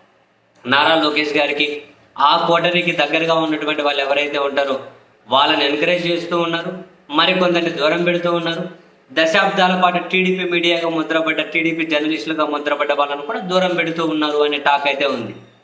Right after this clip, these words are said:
బహుశా ఆ కోణంలో నుంచే వారంతా పలుకులకు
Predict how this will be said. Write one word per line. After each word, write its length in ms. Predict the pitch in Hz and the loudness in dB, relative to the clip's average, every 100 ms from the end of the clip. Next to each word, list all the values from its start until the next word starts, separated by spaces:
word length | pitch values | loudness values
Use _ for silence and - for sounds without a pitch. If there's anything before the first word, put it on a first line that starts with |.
| _ _ _ _ _ | _ _ _ _ _
బహుశా 680 | 143 160 170 180 165 - - - _ _ | 2 2 2 2 2 0 -6 -14 _ _
ఆ 280 | 135 165 180 | 2 2 2
కోణంలో 420 | 180 185 180 180 180 | 2 2 2 2 2
నుంచే 280 | 170 175 175 | 0 0 2
వారంతా 500 | 151 151 165 165 165 | 2 2 0 0 0
పలుకులకు 720 | 165 151 151 156 147 151 147 | 0 0 0 -2 -2 -4 -6